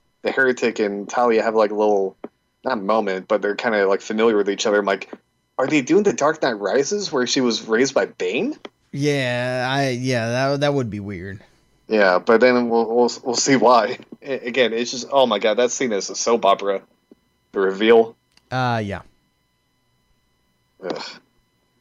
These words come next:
Speaker 2: But, uh, now we have Lucius Fox. And at this point, eh, like, d-, does Lu-, does this guy know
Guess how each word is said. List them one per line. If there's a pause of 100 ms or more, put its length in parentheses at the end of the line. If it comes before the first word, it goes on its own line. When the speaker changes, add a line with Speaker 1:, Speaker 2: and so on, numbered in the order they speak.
(360)
Speaker 2:
But,
uh,
now
we
have
Lucius
Fox. (500)
And
at
this
point, (460)
eh, (140)
like, (500)
d-, (220)
does
Lu-, (100)
does
this
guy
know